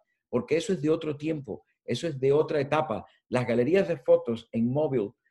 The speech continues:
es pensar en papel y traducirlo al teléfono. Aquí se pone texto e imagen, texto e imagen.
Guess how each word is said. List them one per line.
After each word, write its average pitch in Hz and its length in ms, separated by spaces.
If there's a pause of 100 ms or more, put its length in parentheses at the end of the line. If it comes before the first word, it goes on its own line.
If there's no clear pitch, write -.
(300)
es 160 300
pensar 139 800
en 123 180
papel 180 500 (160)
y 120 120
traducirlo 113 580
al 127 100
teléfono. 101 380
Aquí 208 400 (140)
se - 200
pone 135 260
texto 233 540 (400)
e 120 80
imagen, 110 480 (380)
texto 190 540
e 120 80
imagen. 98 420